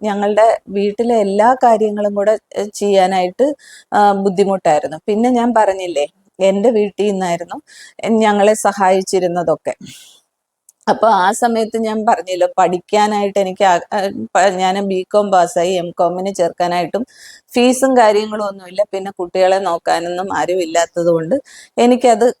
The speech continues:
ഇതാക്കാൻ പറ്റിയില്ല. പിന്നെ എനിക്ക് ഭയങ്കര ഇഷ്ടമായിരുന്നു മെഡിക്കൽ ഫീൽഡ്. അപ്പൊ മെഡിക്കൽ ട്രാൻസ്ക്രിപ്ഷന് കിട്ടിയപ്പോഴത്തേല്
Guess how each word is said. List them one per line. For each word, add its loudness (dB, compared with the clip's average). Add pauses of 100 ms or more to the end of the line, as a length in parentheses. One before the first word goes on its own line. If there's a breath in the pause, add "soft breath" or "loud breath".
(140)
ഇതാക്കാൻ 0
പറ്റിയില്ല. -4 (100)
പിന്നെ -2
എനിക്ക് -4
ഭയങ്കര 2
ഇഷ്ടമായിരുന്നു 0
മെഡിക്കൽ -2
ഫീൽഡ്. -6 (480 loud breath)
അപ്പൊ 2
മെഡിക്കൽ 0
ട്രാൻസ്ക്രിപ്ഷന് 0
കിട്ടിയപ്പോഴത്തേല് 0